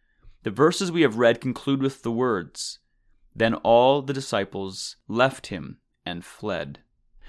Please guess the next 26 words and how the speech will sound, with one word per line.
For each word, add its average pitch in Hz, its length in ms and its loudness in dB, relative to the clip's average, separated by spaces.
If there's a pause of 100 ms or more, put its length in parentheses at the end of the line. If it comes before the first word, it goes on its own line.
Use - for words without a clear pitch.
They 170 100 2
forgot 185 600 0
their 135 140 2
confident 165 580 -4
assertions 123 720 -2
made 117 280 0
a - 60 -2
few 143 300 -4
hours 120 400 -2
before. 104 680 -6 (480)
They 208 80 6
forgot 165 520 2
that 110 100 -6
they 139 100 4
had 160 120 2
declared 135 480 0
their 117 120 0
willingness 113 640 2
to - 140 -8
die 117 500 0
with 101 200 -4
their 110 140 0
master. 110 640 -4 (560)
They 147 100 0
forgot 165 480 -4
everything 135 720 -2